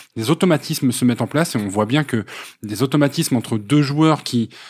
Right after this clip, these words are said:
bah, qui occupent un peu le, le, les mêmes espaces, les mêmes postes, c'est, enfin, vraiment, ça demande plus que du temps. Et n'oublions pas que Karl Anthony Towns a été blessé une grosse partie de la saison dernière,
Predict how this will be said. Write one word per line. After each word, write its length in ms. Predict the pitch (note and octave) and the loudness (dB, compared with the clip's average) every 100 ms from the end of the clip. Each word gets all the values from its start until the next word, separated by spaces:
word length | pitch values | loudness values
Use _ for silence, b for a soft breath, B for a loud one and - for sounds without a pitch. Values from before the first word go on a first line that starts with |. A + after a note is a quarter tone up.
| B B B | B B B
bah, 60 | - | -12
qui 120 | - | -8
occupent 240 | B2+ C#3+ | -6 -2
un 80 | C#3 | -2
peu 180 | B2+ D3+ | 0 0
le, 160 | B2 A2+ | 2 0
le, 100 | A2 | 0
les 100 | A#2+ | 2
mêmes 180 | C3 | 4
espaces, 480 | C3+ C3+ - C#3+ - | 2 0 0 0 2
les 40 | A#2+ | 2
mêmes 220 | B2 A#2 | 4 2
postes, 340 | C#3+ C#3+ A2 | 2 0 -2
c'est, 220 | G2 - - _ | -6 -6 -10 _
enfin, 280 | - - F#2+ | -18 -14 -6
vraiment, 240 | G#2 F#3 | 0 2
ça 120 | G3+ A#2+ | 2 2
demande 240 | A#2 A2+ | 2 0
plus 380 | - - G3 - | -6 -2 -2 2
que 80 | C#3+ | 0
du 140 | B2+ | 2
temps. 240 | E3 A3+ - | 2 0 2
Et 240 | D3 D#3+ | 2 4
n'oublions 380 | D3+ B2 A2 G2+ | 2 0 0 -2
pas 300 | A2 C3 D#3+ | -2 -4 -4
que 140 | A#2+ A#2 | -4 -4
Karl 220 | A2+ G#2 | -2 -2
Anthony 260 | F#2+ F#2 | -2 -4
Towns 240 | - A#2+ C#3 - | -2 -4 -2 -4
a 40 | |
été 200 | F#2+ G2 | -6 -4
blessé 420 | F2+ B2 - C3 - _ _ | -2 0 0 -2 -6 _ _
une 160 | G#2 G#2 | -4 -2
grosse 300 | G2 C3+ C#3+ | -2 -2 0
partie 240 | C3 - | -2 0
de 40 | A#2 | -2
la 80 | G#2+ | -2
saison 240 | G#2+ G2+ | -2 -4
dernière, 340 | F#2 A2+ F3+ | -2 0 0